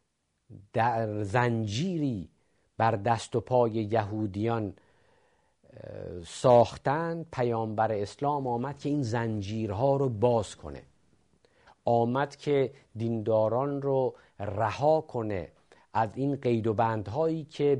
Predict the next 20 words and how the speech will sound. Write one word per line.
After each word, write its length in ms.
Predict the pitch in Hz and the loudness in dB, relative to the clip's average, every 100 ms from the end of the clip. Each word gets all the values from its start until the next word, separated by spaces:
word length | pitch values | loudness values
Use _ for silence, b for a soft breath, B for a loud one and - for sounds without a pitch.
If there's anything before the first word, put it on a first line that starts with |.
| 104 | -2
بی 220 | 110 107 | -4 -6
جهت 600 | 90 127 101 160 147 - b b b b b _ _ - | -2 -2 2 0 0 -8 b b b b b _ _ -8
این 240 | 110 104 | -4 -4
عالمان 640 | 104 117 107 107 110 107 | 4 4 4 0 0 0
یهودی 1000 | 101 98 85 78 104 95 101 95 98 92 - | 0 -2 -4 -4 -2 -2 -4 -6 -4 -6 -8
ساختند. 720 | - 110 95 - - 76 - _ _ _ _ _ _ _ _ _ _ _ b b b b b _ _ _ _ - | -4 2 2 0 -10 -10 -10 _ _ _ _ _ _ _ _ _ _ _ b b b b b _ _ _ _ 2
پیامبر 640 | 113 113 110 110 113 104 | 4 4 2 2 2 2
اکرم 400 | 107 - 131 135 | -2 -2 -2 -2
آمد 500 | 113 117 110 139 139 - _ _ b b b | 0 0 2 2 0 -6 _ _ b b b
تا 140 | - 120 | -2 2
امور 800 | 110 - 120 113 139 151 143 | 2 0 -2 0 0 0 0
دست 480 | 135 113 120 - - | 0 2 0 0 -6
و 60 | 117 | -6
پاگیری 800 | - 120 117 101 135 151 151 143 | 0 2 2 0 -2 -2 -2 -6
که 180 | - 123 | -4 -2
به 200 | 107 120 | 0 -2
ناحق 800 | 113 120 120 110 95 180 180 - b b b b 107 | 0 2 2 2 2 0 0 -6 b b b b -12
به 220 | 98 120 | 2 2
دین 520 | 95 101 196 190 143 | 4 2 2 2 0
نسبت 380 | 123 - 117 | -2 -2 -2